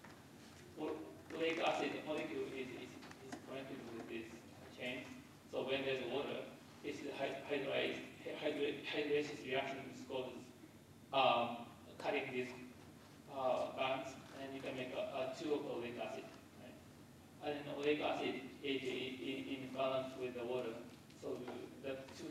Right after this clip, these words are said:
pro-, proton is protonized or deprotonized. That is the, uh, equilibrium, equilibrium state. So in, in, in some graphic ways, this is water, uh, this is the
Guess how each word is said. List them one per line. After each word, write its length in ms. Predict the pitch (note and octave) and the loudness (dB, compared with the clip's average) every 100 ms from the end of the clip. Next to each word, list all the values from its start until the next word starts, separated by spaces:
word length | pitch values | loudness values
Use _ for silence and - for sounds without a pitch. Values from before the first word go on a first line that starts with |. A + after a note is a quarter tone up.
| - | -2
pro-, 180 | D3 - | 0 0
proton 320 | D3+ C#3 C3 A#2+ | 0 0 -2 -8
is 80 | - - | -10 -6
protonized 640 | C#3+ C#3 C#3 C3 B2+ - - - - - | -4 -2 2 4 4 0 -8 -10 -14 -6
or 140 | C3+ A2+ | -2 0
deprotonized. 720 | B2+ C3 B2+ B2 A#2+ B2 - - - - - | 0 -2 -4 -4 -2 -2 -4 -10 -14 -14 -2
That 300 | C3+ C3 C3 C#3 | 4 4 2 0
is 120 | C#3 - | -2 -2
the, 220 | A#2 A#2+ A#2 - - - - | -4 -4 -6 -12 -14 -4 2
uh, 180 | B2 - - C#3+ | 4 2 -2 -2
equilibrium, 380 | C3+ - B2 - - | -2 -2 -2 -4 -6
equilibrium 400 | - C#3+ C3 B2 A#2+ | -2 2 2 2 -2
state. 280 | B2+ A#2 - - - - - - - - - | -4 -6 -8 -12 -16 -16 -16 -16 -16 -16 -8
So 140 | C#3+ - | -6 -4
in, 120 | D3+ D3 | -2 0
in, 300 | C#3+ C#3+ C#3 C#3 | 2 2 0 0
in 80 | C#3 - - | -2 -2 -2
some 240 | D3 - | 0 2
graphic 320 | D3 D3 - | 4 4 2
ways, 320 | - B2+ B2+ - - - - - | 2 2 2 -4 -10 -12 -14 -6
this 160 | D3+ D3+ | -2 -2
is 140 | - B2 | -2 -2
water, 320 | A#2 A#2+ B2 - - - - - - - C#3 | 0 0 -2 -6 -12 -16 -16 -16 -16 -8 2
uh, 240 | D#3+ C3+ | 4 4
this 120 | C#3 | 2
is 200 | C3 B2+ | -2 0
the 80 | B2 | 2